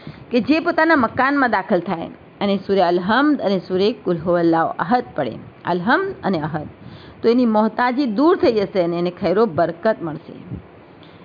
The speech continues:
અઝીઝો, હું કેટલી વખત પડું રાત્રે સૂતી વખતે તો મને ચાર હજાર સોનાના સિક્કા સદકો કરવા જેટલો સવાબ મળે?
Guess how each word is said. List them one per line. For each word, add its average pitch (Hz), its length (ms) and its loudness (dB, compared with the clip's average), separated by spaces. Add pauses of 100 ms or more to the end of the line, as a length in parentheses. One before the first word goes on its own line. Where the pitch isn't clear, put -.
(120)
અઝીઝો, 180 400 -2
હું 208 260 -4
કેટલી 285 340 0
વખત 302 340 2 (140)
પડું 180 500 0 (180)
રાત્રે 214 360 2
સૂતી 233 360 0
વખતે 185 440 0
તો 196 100 -4
મને 202 220 0
ચાર 240 580 2
હજાર 226 540 2 (140)
સોનાના 262 460 2
સિક્કા 185 440 -2 (1040)
સદકો 220 640 2
કરવા 277 380 2
જેટલો 220 320 0
સવાબ 175 380 0
મળે? - 200 -10